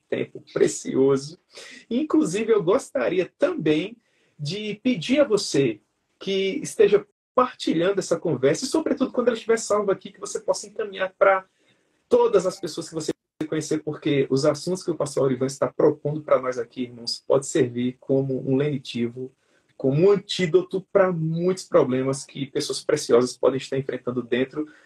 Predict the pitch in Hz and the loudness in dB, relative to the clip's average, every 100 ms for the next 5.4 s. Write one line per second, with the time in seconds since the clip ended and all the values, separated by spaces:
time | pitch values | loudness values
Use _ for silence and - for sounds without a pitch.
0 | _ 135 139 127 135 135 - 131 127 123 | _ -2 2 2 4 2 2 -2 -2 -4
1 | - 135 131 107 101 107 - - 135 - | -2 -2 0 0 0 0 -6 -10 -10 -4
2 | 139 131 139 139 113 120 123 - 117 135 | 0 2 2 2 2 2 0 -2 -4 -4
3 | 123 123 - 131 - 135 139 - _ _ | -4 -4 -2 -4 0 2 2 -2 _ _
4 | _ - 117 120 120 131 120 120 - 120 | _ -4 0 2 2 0 0 -4 -4 -2
5 | 117 117 - - | -2 -4 -12 -14